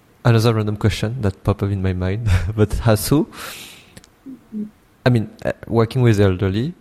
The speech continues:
comes from a very personal story of yours. How did you manage to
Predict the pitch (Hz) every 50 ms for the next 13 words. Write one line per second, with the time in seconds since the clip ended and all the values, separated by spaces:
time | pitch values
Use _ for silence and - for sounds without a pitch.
0 | _ _ _ - 117 110 110 - - - 110 101 98 95 92 90 90 - 101 98
1 | 101 98 98 101 98 98 98 98 98 95 - - - - - _ _ _ _ _
2 | _ _ _ - 107 98 - - - 101 98 95 98 95 95 95 95 92 92 92
3 | 92 95 - _ _ _ _ _ _ _ _ _ _ _ - - - - 110 101
4 | 104 123 170 - - - - - - - - 101 127 202 214 - - - _ _
5 | _ _ _ _ _ _ _ _ _ _ - - - 110 104 113 151 185 185 -
6 | - 117 90 87 87 90 101 120 139 113 - - - - - 98 92 92 92 90
7 | 90 90 90 90 90